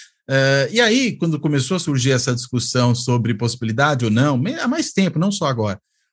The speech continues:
da eleição se resolver no primeiro turno, né, eu sempre pensei, até falei isso em diversas ocasiões, falei, "Olha, acho que mais importante do que o tamanho da distância entre o primeiro e o segundo colocado é o grau de concentração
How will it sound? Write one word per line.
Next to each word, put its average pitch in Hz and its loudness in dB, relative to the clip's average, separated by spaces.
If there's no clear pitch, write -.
da 139 0
eleição 135 0
se 165 -6
resolver 135 2
no 123 2
primeiro 113 0
turno, 117 -2
né, 147 0
eu 175 -6
sempre 208 -2
pensei, 196 0
até 135 -2
falei 131 0
isso 120 -2
em 107 -10
diversas 117 -4
ocasiões, 123 -2
falei, 202 0
"Olha, 104 0
acho 123 -2
que 143 -2
mais 214 2
importante 143 0
do 120 -6
que 135 -4
o 139 -4
tamanho 127 2
da 120 2
distância 127 2
entre 120 0
o 123 -6
primeiro 127 2
e 123 2
o 117 0
segundo 113 -6
colocado 110 -4
é 113 0
o 139 2
grau 165 2
de 185 -4
concentração 202 -2